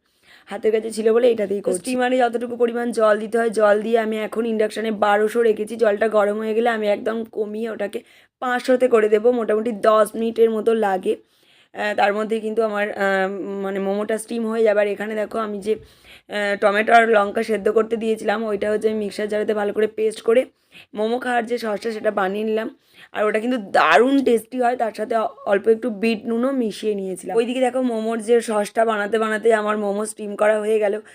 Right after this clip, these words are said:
আর গরম অবস্থাতে আমি বের করছি, তো হাত দিয়ে বের করতে পারছিলাম না, গামছা দিয়ে ধরেছি। আর কত সুন্দর দেখো মোমোগুলো স্টিম হয়েছে, হাত দিয়ে তোলা যাচ্ছে না তার কারণ গরম,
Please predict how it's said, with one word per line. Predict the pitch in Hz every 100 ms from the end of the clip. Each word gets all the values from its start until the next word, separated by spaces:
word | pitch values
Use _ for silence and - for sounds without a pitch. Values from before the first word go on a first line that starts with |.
| - -
আর | 208
গরম | 202 208 208
অবস্থাতে | 214 208 214 220 220
আমি | 220
বের | 208 202
করছি, | 208 233 262
তো | 233
হাত | 185 180
দিয়ে | 202 208
বের | 196
করতে | 196 196 208
পারছিলাম | 196 185 196 202
না, | 208
গামছা | 202 196 185
দিয়ে | 196 214
ধরেছি। | 196 190 202
আর | 202
কত | 190 185
সুন্দর | 190 208 202
দেখো | 196 196 208
মোমোগুলো | 190 190 202 208
স্টিম | - 240 240
হয়েছে, | 226 208 226 - _ _ _ _
হাত | - 240 214
দিয়ে | 269
তোলা | 254 226
যাচ্ছে | 233 233 247
না | 262
তার | 247
কারণ | 240 240 233
গরম, | 208 202 196 208